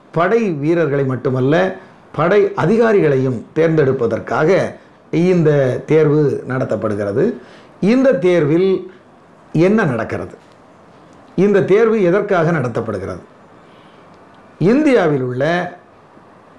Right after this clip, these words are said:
முக்கியமான ஐந்து அமைப்புகள்ல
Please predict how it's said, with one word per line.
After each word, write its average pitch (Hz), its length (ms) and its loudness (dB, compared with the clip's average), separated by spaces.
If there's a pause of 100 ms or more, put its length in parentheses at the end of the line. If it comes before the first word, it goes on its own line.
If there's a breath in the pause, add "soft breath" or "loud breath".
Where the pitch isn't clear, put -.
(300)
முக்கியமான 156 1040 0 (440)
ஐந்து 180 840 -2 (960)
அமைப்புகள்ல 139 880 0